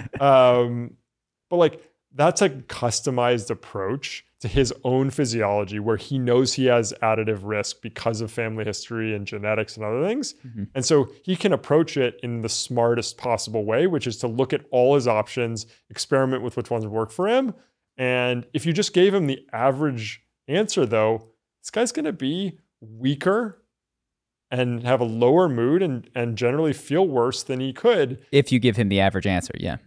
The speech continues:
Speaker 2: And so, like, the average is always worse than optimal.
Speaker 1: Mm-hmm.
Speaker 2: And I think that that's true just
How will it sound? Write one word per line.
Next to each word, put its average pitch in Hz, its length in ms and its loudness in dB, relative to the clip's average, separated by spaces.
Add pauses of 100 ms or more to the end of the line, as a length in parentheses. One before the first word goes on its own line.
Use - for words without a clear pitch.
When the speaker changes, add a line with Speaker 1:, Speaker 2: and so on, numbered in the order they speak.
(100)
Speaker 2:
And 165 160 2
so, 202 140 6
like, 156 300 6
the 156 220 -4
average 196 460 0
is 175 160 -2 (180)
always 143 960 4 (640)
worse 113 420 -2
than 107 160 -10
optimal. 101 600 -12 (160)
Speaker 1:
Mm-hmm. 117 300 0 (540)
Speaker 2:
And 143 80 0
I 143 40 4
think 160 200 0
that 156 180 2
that's 170 200 2
true 190 320 4
just - 360 -8